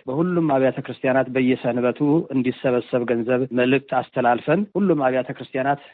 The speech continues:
በተቻላቸው መጠን ሲያሰባስቡ ከርመዋል። በዚህ ምክንያት መጀመሪያ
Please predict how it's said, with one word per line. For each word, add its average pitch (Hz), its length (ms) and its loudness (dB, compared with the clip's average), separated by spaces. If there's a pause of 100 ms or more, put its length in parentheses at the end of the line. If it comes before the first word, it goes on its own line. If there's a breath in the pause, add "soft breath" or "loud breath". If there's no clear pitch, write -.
በተቻላቸው 123 840 -2
መጠን 123 320 0 (200)
ሲያሰባስቡ 113 760 -2 (180)
ከርመዋል። 120 500 2 (160)
በዚህ 131 240 -2
ምክንያት 139 380 0
መጀመሪያ 151 460 2